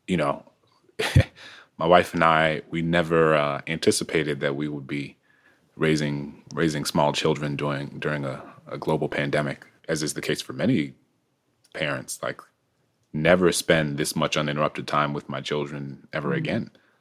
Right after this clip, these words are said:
Speaker 1: which is an interesting thing to, to think about. And so I've tried to really lean into that part of it and to just, you know, they're just so, they're so funny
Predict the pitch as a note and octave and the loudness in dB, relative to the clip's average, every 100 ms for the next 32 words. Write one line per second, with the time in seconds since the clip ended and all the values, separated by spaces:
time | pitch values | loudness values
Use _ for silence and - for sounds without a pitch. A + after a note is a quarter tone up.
0 | _ _ _ - - F2 D#2+ G2 F#2 - | _ _ _ -2 2 4 4 2 0 -4
1 | C#2+ - D#2 C#2+ - - - - G2+ F2+ | -6 -4 -4 -6 -10 -14 -10 -2 -2 0
2 | C2+ B1+ - E2 F2 D#2 - - G2 F2+ | -2 -4 -4 4 8 6 4 4 6 6
3 | D2+ C#2+ E2 F#2 F2 D#2 C#2+ _ _ _ | 2 -2 4 6 6 2 -2 _ _ _
4 | _ _ _ _ _ - C#2+ E2 F2 E2+ | _ _ _ _ _ -14 -4 0 2 2
5 | D#2 D#2 - C#2 C#2 C#2 - _ _ - | 0 -2 -2 -2 -2 -4 -6 _ _ -4
6 | C2+ B1+ - - - E2 D#2 - C2+ D2 | -4 -4 -12 -18 -6 -4 -4 -6 -4 -2
7 | - - - _ _ - - - _ _ | -4 -8 -14 _ _ -20 -20 -20 _ _
8 | _ _ _ _ _ _ _ F#2 D2 C#2+ | _ _ _ _ _ _ _ -4 -4 -4
9 | C#2 F#2 G2+ - - F#2 F#2 F#2 F2+ - | 0 2 4 4 8 8 8 4 0 0
10 | E2+ - E2+ E2+ C#2 | -2 -2 0 0 -4